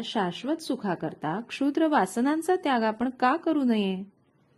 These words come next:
नाम घेत असताना मनात एक परमेश्वरच पाहिजे,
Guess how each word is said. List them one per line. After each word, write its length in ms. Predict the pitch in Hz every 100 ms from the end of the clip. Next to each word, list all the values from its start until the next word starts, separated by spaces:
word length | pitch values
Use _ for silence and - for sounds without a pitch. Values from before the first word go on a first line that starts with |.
| _ _ _ _ _ _ _ - -
नाम 300 | 196 190 196
घेत 240 | 196 196 196
असताना 640 | 190 - 214 233 175 165
मनात 360 | 220 233 277
एक 140 | 302 294
परमेश्वरच 640 | 226 214 226 240 240 233 226
पाहिजे, 360 | 160 135 -